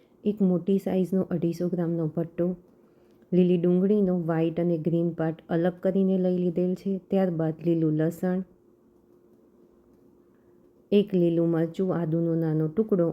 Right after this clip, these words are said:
અને એક ટામેટું કટ કરીને લઈ લીધેલ છે. મોટા ભટ્ટાને આ રીતે ગેસની ફ્લેમ ઉપર સીધા આપણે ગરમ કરી લઈશું.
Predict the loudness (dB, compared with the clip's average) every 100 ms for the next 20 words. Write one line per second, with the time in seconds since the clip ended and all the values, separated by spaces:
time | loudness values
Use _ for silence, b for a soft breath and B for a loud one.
0 | -2 -2 0 -2 -2 -2 -2 -18 _ _
1 | -2 2 2 0 -6 -4 -6 -4 -4 -4
2 | -2 -2 -4 -6 -2 0 0 -4 -4 -6
3 | -8 -10 -12 _ _ b b _ _ _
4 | _ _ _ _ _ _ _ _ _ _
5 | _ -2 -2 0 0 0 2 2 2 0
6 | -2 -2 -2 -2 -4 0 -2 0 0 0
7 | 0 0 2 0 -2 -4 0 0 0 -4
8 | -6 -8 -6 -2 -4 -4 -18 _ _ _
9 | _ -2 2 2 0 0 0 -2 -6 0
10 | 2 2 0 -8